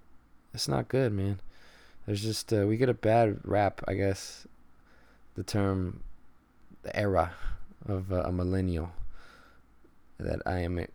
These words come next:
included in. We get a real bad rap of being, I guess, lazy, you know, good for nothing, entitled, spoiled brats, but at the same time, it's like, if, uh,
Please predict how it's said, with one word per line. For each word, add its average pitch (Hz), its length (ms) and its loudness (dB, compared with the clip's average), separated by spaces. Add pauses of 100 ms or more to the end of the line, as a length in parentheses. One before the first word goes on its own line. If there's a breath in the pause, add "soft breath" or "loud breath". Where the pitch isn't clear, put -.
included 110 680 -2 (1120 loud breath)
in. 95 380 -4 (840 loud breath)
We 104 60 -4
get 143 140 -2
a - 20 0
real 107 200 2
bad 101 260 4
rap 95 240 2
of 92 100 -4
being, 95 280 -2
I 90 100 -2
guess, 90 260 -4
lazy, 92 760 -4
you 92 120 -6
know, 87 360 -4 (760 loud breath)
good 101 200 0
for 101 120 -2
nothing, 98 300 0
entitled, 101 640 2
spoiled 92 380 -2
brats, 95 500 2
but 90 280 -2 (720)
at 95 120 -8
the 95 80 -8
same 98 240 -2
time, 104 520 -2 (1040 soft breath)
it's - 220 -8
like, 92 580 -2 (800)
if, 95 420 -2
uh, 92 440 -2